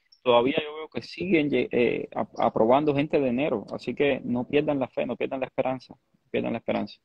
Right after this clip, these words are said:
Bueno, quería conversar un ratico con ustedes por aquí. A ver,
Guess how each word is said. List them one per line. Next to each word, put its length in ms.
Bueno, 300
quería 240
conversar 340
un 80
ratico 340
con 120
ustedes 300
por 120
aquí. 340
A 140
ver, 200